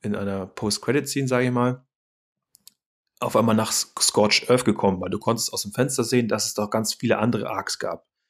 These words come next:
Und du bist nach Scorched Earth rübergeflogen, das, was du vorhin angesprochen hast, eher diese Wüstenlandschaft. Da gab's dann den Manticore als Endgegner. Und wenn du den quasi besiegt hast, bist du nach Aberration gekommen. Aberration ist, ähm, ein Ark,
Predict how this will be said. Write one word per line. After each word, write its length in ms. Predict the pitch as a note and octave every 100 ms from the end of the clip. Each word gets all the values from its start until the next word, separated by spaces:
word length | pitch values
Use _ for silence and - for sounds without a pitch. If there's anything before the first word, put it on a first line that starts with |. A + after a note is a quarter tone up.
| _ _ _ -
Und 60 | G2
du 60 |
bist 200 | A#2 -
nach 120 | G2
Scorched 400 | - - G#2 -
Earth 200 | E3+ E3+
rübergeflogen, 640 | E3+ D#3+ D#3+ - E3 F3 - -
das, 180 | -
was 120 | G#2 -
du 100 | A2
vorhin 240 | A2 G#2+
angesprochen 380 | A2 - C3+ C3
hast, 200 | B2 -
eher 80 | A2
diese 260 | G#2 G#2
Wüstenlandschaft. 840 | C#3 E3 C#3+ C#3+ D#3 E3 E3 - _ _ _ _ _ -
Da 80 | G2+
gab's 320 | G#2 G#2+ -
dann 160 | G#2 G2+
den 280 | G2+ F#2+ F2+
Manticore 580 | G2+ D#3 - - D#3+
als 180 | - -
Endgegner. 600 | D#3+ D#3+ E3+ - E3 E3+ _ _ - - - _ -
Und 600 | A2 A2 A2 G#2+ - - _ -
wenn 120 | G2+
du 100 | G#2
den 440 | G2+ - A#2+ C3+ C3
quasi 280 | A#2+ A#2+ A2
besiegt 340 | A2 B2+ C3
hast, 420 | A#2+ - - _
bist 220 | A#2+ -
du 80 | A2
nach 300 | G#2 G2+ -
Aberration 520 | G#2+ G2+ G2 F#3 G3
gekommen. 420 | F3+ - F#3+ C4 - _ - _ _ _ -
Aberration 680 | G#2 G2+ G#2 D3 - D#3+ C3
ist, 320 | C3 - -
ähm, 440 | A2+ A2+ A2+ G#2 -
ein 200 | A2 -
Ark, 420 | A2+ A#2 -